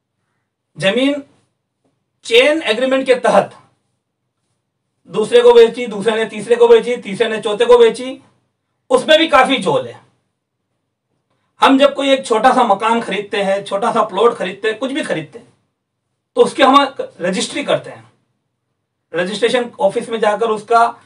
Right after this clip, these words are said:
रजिस्ट्रेशन करवाते हैं। उस पर हम कुछ टैक्स का पैसा सरकार के खाते में जमा कराते हैं। लेकिन यहां जितने चेन एग्रीमेंट बने हैं, सब के सब एग्रीमेंट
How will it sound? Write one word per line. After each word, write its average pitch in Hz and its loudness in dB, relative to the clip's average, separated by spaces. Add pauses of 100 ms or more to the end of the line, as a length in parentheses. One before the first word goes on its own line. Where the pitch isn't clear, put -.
(360)
रजिस्ट्रेशन 202 -6
करवाते 220 0
हैं। 254 4
उस 226 -8
पर 277 2 (500)
हम 302 -2 (480)
कुछ 302 -2
टैक्स - -6
का 254 -2
पैसा - -6 (680)
सरकार 214 -2
के 226 -6
खाते 190 -10
में 185 -10
जमा 165 -6
कराते - -18
हैं। - -20 (1400)
लेकिन 247 0
यहां 269 4
जितने 294 0
चेन 277 -2
एग्रीमेंट 254 0
बने 170 -2
हैं, 120 -14 (580)
सब 294 2
के 269 -2
सब 269 0
एग्रीमेंट 190 -4